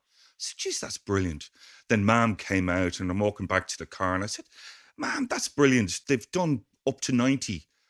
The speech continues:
so far today." And she turns around and says, "Did they vax me?"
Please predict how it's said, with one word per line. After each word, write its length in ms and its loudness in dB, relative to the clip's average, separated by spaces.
so 260 4
far 280 2
today." 420 2
And 80 -14
she 120 -8
turns 260 -4
around 80 -6
and 60 -8
says, 220 -8
"Did 120 -8
they 100 4
vax 400 -4
me?" 360 0